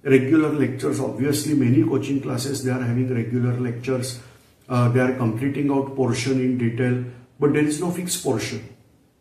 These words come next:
That's the problem. Then, uh, regular test practice is there, analysis of the test. We have, uh,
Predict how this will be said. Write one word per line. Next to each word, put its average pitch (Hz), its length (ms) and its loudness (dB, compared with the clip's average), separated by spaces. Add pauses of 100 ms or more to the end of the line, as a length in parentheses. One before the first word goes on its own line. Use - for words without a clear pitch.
(300)
That's 131 300 -8
the 151 80 -4
problem. 113 560 -6 (480)
Then, 127 580 2 (240)
uh, 135 480 4 (300)
regular 131 600 2
test - 280 -2
practice 143 480 -4
is 131 180 -2
there, 135 320 -2 (400)
analysis 135 720 2
of 139 180 -4
the 147 220 2
test. 139 420 -2 (1120)
We 131 140 0
have, 131 260 0
uh, 120 640 2